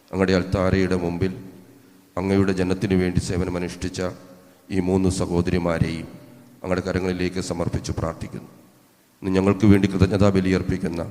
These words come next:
അഭിവന്ദ്യ പിതാവിനെയും വികാരി ജനറാളിനെയും ഈ സഭയുടെ ഡെലിഗേറ്റിനെയും മറ്റെല്ലാ വൈദികരെയും സന്യസ്തരെയും ഇവിടെ കടന്നു വന്നിരിക്കുന്ന എല്ലാവരെയും ഇവർക്ക് വേണ്ടി പ്രാർത്ഥിക്കുവാനായി കടന്നു വന്ന കുടുംബാംഗങ്ങളെയും അങ്ങ് കനിഞ്ഞ്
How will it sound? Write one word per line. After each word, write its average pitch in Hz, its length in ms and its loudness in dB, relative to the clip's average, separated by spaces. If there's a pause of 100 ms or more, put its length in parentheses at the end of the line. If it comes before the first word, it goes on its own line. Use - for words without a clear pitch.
(400)
അഭിവന്ദ്യ 87 300 2
പിതാവിനെയും 85 720 0 (380)
വികാരി 90 400 2
ജനറാളിനെയും 82 840 -4 (520)
ഈ 98 120 0
സഭയുടെ 98 500 2
ഡെലിഗേറ്റിനെയും 85 800 -2 (260)
മറ്റെല്ലാ 95 440 0
വൈദികരെയും 90 600 2
സന്യസ്തരെയും 82 760 -4 (460)
ഇവിടെ 101 140 4
കടന്നു 104 340 6
വന്നിരിക്കുന്ന 101 420 6
എല്ലാവരെയും 90 400 2
ഇവർക്ക് 87 240 0
വേണ്ടി 87 160 0
പ്രാർത്ഥിക്കുവാനായി 92 680 0
കടന്നു 90 280 -4
വന്ന 87 120 -2
കുടുംബാംഗങ്ങളെയും 85 880 0 (600)
അങ്ങ് 90 180 0
കനിഞ്ഞ് 87 440 0